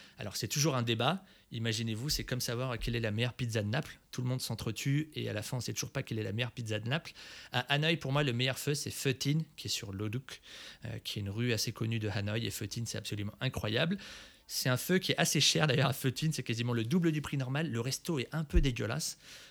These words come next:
Faut parler honnêtement, c'est n'importe quoi dans ce restaurant, mais vous payez à l'entrée, vous vous asseyez et là, vous, on vous sert le meilleur pho de Hanoï qui est absolument incroyable.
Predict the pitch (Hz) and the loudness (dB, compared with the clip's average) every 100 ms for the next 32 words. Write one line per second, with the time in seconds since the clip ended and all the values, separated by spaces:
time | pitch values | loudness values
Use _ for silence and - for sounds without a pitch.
0 | - 117 113 123 117 113 104 127 - 107 | -6 -4 0 2 2 0 -2 -2 -2 -4
1 | 123 113 - 110 139 143 120 113 - 110 | -6 -8 -6 -4 0 0 0 -4 -2 0
2 | 127 151 110 110 - 156 156 139 123 131 | 2 2 2 0 2 4 6 4 2 4
3 | 131 127 113 110 117 127 - 117 117 127 | 4 2 -2 0 2 2 2 2 2 0
4 | 107 107 113 110 104 110 - - - 127 | 0 0 -2 -4 -8 -10 -14 -18 -6 -4
5 | 113 123 - - 147 127 117 143 147 131 | -2 -2 0 2 2 2 2 4 4 4
6 | 147 127 117 120 143 131 107 - 127 131 | 2 2 2 2 0 -2 -4 -2 0 2
7 | 143 143 - 110 | 2 2 2 -2